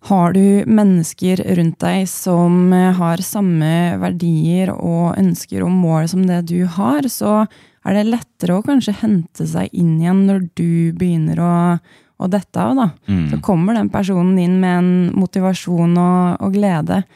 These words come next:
Speaker 2: Mm.
Speaker 1: som kanskje du trenger akkurat i dag, fordi i dag er litt tungt.
Speaker 2: Ja.
Speaker 1: Mm.
Speaker 2: Og det er klart, det vi snakker om er jo, ikke misforstå meg, men altså, det er jo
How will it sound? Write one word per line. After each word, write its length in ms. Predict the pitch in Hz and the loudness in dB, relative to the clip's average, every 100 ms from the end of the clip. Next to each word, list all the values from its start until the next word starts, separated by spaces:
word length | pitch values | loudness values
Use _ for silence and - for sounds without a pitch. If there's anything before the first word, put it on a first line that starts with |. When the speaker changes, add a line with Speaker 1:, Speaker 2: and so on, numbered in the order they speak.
| - | -8
Speaker 2:
Mm. 180 | 165 131 | -6 -2
Speaker 1:
som 120 | 202 | 0
kanskje 240 | 208 185 | 0 0
du 100 | 185 185 | 0 0
trenger 400 | - 170 165 185 | 0 2 2 0
akkurat 280 | 185 175 - | -2 -6 -4
i 40 | |
dag, 240 | 180 202 214 | -2 0 -2
fordi 360 | - 175 165 - | -6 -4 -4 -4
i 100 | - | -6
dag 220 | - - | -4 -4
er 120 | - - | -6 -6
litt 180 | 185 - | -8 -4
tungt. 480 | 185 190 - - - _ - | -2 -2 -2 -16 -16 _ -6
Speaker 2:
Ja. 160 | 87 85 _ - | -4 -4 _ -4
Speaker 1:
Mm. 340 | 175 160 156 - _ _ _ _ _ - | -2 0 -2 -8 _ _ _ _ _ 2
Speaker 2:
Og 420 | 113 107 101 90 - _ - - | 4 4 2 -2 -8 _ -20 -6
det 80 | - | -2
er 40 | - | 2
klart, 220 | 113 - | 2 2
det 120 | 101 | 0
vi 60 | 104 | 0
snakker 400 | 113 131 - 107 | 0 -2 0 0
om 120 | 160 | 0
er 200 | - 90 | 0 0
jo, 140 | 98 107 107 104 101 95 - _ _ _ | 2 2 2 2 0 -4 -10 _ _ _
ikke 140 | - 120 | -4 0
misforstå 420 | 135 - 78 95 | 0 -2 -6 -2
meg, 140 | 127 | 0
men 120 | 156 104 | 2 0
altså, 360 | 98 107 104 - | 2 2 0 -4
det 180 | 87 | -2
er 120 | 101 82 | 0 4
jo 440 | 110 143 143 110 | 6 6 6 2